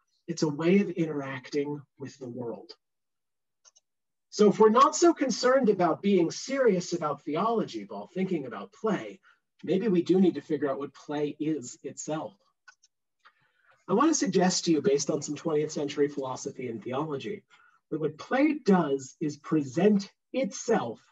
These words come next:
for our consideration. Think back to what Joe said right at the beginning of our time together. He doesn't really like to get caught up in the game, but he likes being a spectator and watching it happen. How does that work?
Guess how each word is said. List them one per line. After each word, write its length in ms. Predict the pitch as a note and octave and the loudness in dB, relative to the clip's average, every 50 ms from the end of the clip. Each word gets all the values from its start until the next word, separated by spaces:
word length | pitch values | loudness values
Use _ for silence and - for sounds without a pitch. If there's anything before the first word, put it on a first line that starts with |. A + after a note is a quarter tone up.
| _ _ | _ _
for 200 | - E3 D3+ - - | -8 -8 -8 -8 -4
our 380 | - D#3 D#3+ E3 F3 E3+ E3+ E3 E3 - | -2 0 2 2 2 2 0 0 -4 -6
consideration. 880 | - D#3+ C#3+ - - - C#3+ C#3 C3+ B2+ B2+ B2 A#2+ - - - - - _ _ _ _ _ _ _ _ _ _ _ _ _ _ _ _ - | -6 -6 -6 -6 -4 -4 -2 -2 -2 -2 -2 -6 -8 -10 -12 -14 -16 -18 _ _ _ _ _ _ _ _ _ _ _ _ _ _ _ _ -4
Think 160 | A#3 A3+ - | -2 -2 0
back 220 | - C4 B3+ B3+ | 2 0 2 4
to 80 | - D4 | 2 4
what 160 | D4 C#4+ F#3+ | 4 4 2
Joe 200 | - F#3 F3+ F3+ | 4 4 6 6
said 320 | F#3 F3+ - D#3 B2+ - B2+ | 6 4 2 -4 -6 -6 -6
right 160 | B2+ C#3 D#3 | -4 -2 -2
at 80 | E3 | -2
the 80 | - F#3 | -2 0
beginning 560 | - D#3+ D3 A#2+ D3 C#3+ C#3+ C#3+ C3+ C3 B2+ - _ _ - | 0 0 0 0 0 0 0 0 -4 -6 -10 -16 _ _ -16
of 120 | C#3+ - | -12 -8
our 140 | C#3 C3+ C3 | -8 -8 -8
time 380 | - - - D#3 D3+ D#3 D#3+ D3+ | -10 -10 -6 -2 0 2 2 0
together. 460 | - D3+ C3+ - A2+ G#2 - - - _ _ _ _ _ _ _ _ - | -2 -6 -10 -10 -10 -16 -18 -20 -20 _ _ _ _ _ _ _ _ -4
He 80 | - G3+ | 0 0
doesn't 220 | C4+ C#4+ D4 C#4+ | 2 2 2 2
really 300 | C4+ B3 A#3 G#3 F3+ F#3 - - - | 2 4 4 6 4 4 0 -8 -6
like 260 | - E3 F3 F3+ - | 0 2 2 2 2
to 100 | - - | 0 -2
get 180 | - D#3 C#3+ - | -2 -2 -4 -4
caught 320 | - - - D#3+ D#3+ D#3 | -8 -4 -2 0 0 2
up 240 | F3 A3 B3 - - _ _ - - _ _ _ _ _ - | 2 2 0 0 -2 _ _ -20 -20 _ _ _ _ _ -8
in 140 | D#3 C#3+ B2+ | -8 -8 -8
the 80 | C3 | -8
game, 400 | G#2 - G#2+ G2 - - G2 - _ _ _ _ _ _ - | -10 -8 -8 -8 -8 -12 -14 -20 _ _ _ _ _ _ -10
but 100 | - C#3 | -8 -4
he 100 | B2+ D#3+ | -2 0
likes 300 | D#3 E3 F3+ F#3+ - - | 2 2 2 2 0 0
being 220 | - F#3+ F3+ E3 | 2 2 2 2
a 40 | D3+ C#3+ | 2 -2
spectator 720 | - - - F3+ F3 - - - - A#2+ A2 G#2 - - _ - | -4 -4 -2 -4 -4 -6 -8 -12 -12 -10 -12 -12 -16 -20 _ -18
and 120 | B2+ B2+ | -14 -10
watching 400 | B2+ C#3 C3+ C3 - - C3 A#2 | -8 -8 -8 -8 -10 -12 -12 -12
it 80 | A2+ - | -12 -14
happen. 400 | - - C#3 - - - - - _ _ _ _ _ _ _ _ _ - | -14 -14 -14 -14 -16 -20 -20 -20 _ _ _ _ _ _ _ _ _ -2
How 160 | - - A#3 | 2 2 4
does 140 | D4+ E4+ - | 4 4 4
that 260 | F4+ E4 - F#3 E3+ | 2 2 2 2 2
work? 360 | F3 G#3+ G#3 - - - - | 4 4 4 4 0 -8 -16